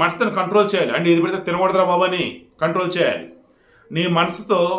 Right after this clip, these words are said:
ఇంద్రియాలను గనక అదుపులో గనక తెచ్చుకున్నట్టయితే అహంకారాన్ని అందులో స్థాపించి ఇంద్రియాలని కంట్రోల్లోని అహంకారాన్ని అందులో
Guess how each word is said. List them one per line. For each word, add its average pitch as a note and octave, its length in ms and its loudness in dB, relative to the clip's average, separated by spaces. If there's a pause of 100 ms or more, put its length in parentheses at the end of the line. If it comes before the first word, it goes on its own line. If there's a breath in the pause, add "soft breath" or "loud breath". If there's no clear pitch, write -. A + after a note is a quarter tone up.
(200)
ఇంద్రియాలను F3 460 0
గనక D#3+ 180 -4
అదుపులో D#3+ 260 -2
గనక D3+ 200 -2
తెచ్చుకున్నట్టయితే C3+ 720 -6 (560 soft breath)
అహంకారాన్ని F#3+ 800 2
అందులో D3+ 280 -2
స్థాపించి C#3 540 -4 (760 soft breath)
ఇంద్రియాలని G#3+ 480 4
కంట్రోల్లోని F3 500 2
అహంకారాన్ని F3+ 440 2
అందులో D#3 160 -2